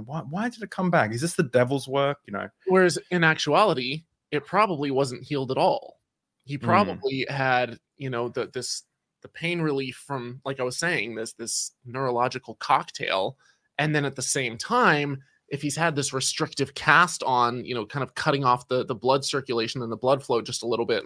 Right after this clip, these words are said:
Speaker 2: on, like, the
Speaker 1: Keeping it
Speaker 2: outer
Speaker 1: stable.
Speaker 2: layers of the skin, and all of a sudden they take that off,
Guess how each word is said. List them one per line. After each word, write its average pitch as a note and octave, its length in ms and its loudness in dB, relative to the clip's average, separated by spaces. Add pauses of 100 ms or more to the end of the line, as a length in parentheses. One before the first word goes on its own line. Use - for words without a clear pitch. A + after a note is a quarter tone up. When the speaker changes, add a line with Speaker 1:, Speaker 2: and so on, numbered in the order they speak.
Speaker 2:
on, A#2 140 -4
like, A#2+ 160 -6 (440)
the A2 280 2 (360)
Speaker 1:
Keeping A#2+ 220 4
it G2+ 140 -6
Speaker 2:
outer G#2+ 120 6
Speaker 1:
stable. G#2 200 4
Speaker 2:
layers C3 260 0
of - 60 -18
the A#2 60 -4
skin, D#3 560 2
and B2 140 2
all C#3+ 120 6
of B2 60 4
a B2 60 -2
sudden C#3+ 300 2
they C3 120 2
take D3 260 -2
that A#2+ 180 4
off, C#3+ 480 8